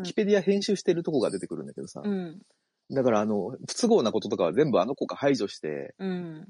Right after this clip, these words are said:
Speaker 1: そういうイメージ、イメージとか、そのブランディングとかはさ、その子が担当してたんだろうね。
Speaker 2: あー。でもさ、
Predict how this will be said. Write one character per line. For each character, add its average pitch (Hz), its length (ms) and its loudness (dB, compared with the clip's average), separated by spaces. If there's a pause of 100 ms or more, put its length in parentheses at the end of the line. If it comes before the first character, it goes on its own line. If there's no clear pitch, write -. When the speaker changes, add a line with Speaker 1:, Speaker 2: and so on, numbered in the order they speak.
(120)
Speaker 1:
そ 143 180 0
う 143 40 4
い 143 60 4
う 123 100 2
イ 143 80 4
メ 165 140 4
ー - 20 2
ジ、 170 260 0 (160)
イ 143 140 0
メ 170 140 4
ー - 20 4
ジ 151 120 -2
と 107 80 2
か、 95 140 0 (140)
そ 107 160 -6
の 73 100 -6
ブ 107 160 -4
ラ 127 100 0
ン 143 60 -2
デ 143 80 -2
ィ 143 40 0
ン - 20 -2
グ 135 80 0
と 139 80 0
か 82 100 0
は 64 120 -2
さ、 - 120 -12
そ 123 120 -2
の 147 100 2
子 123 120 4
が 71 120 0
担 107 240 -4
当 110 140 -2
し - 40 -6
て 117 60 -2
た 87 100 -2
ん 65 60 -8
だ 60 60 -10
ろ - 120 -16
う - 40 -10
ね。 117 200 -6
Speaker 2:
あ 170 360 -8
ー。 - 420 -18
で 233 80 -2
も 214 100 -6
さ、 202 220 0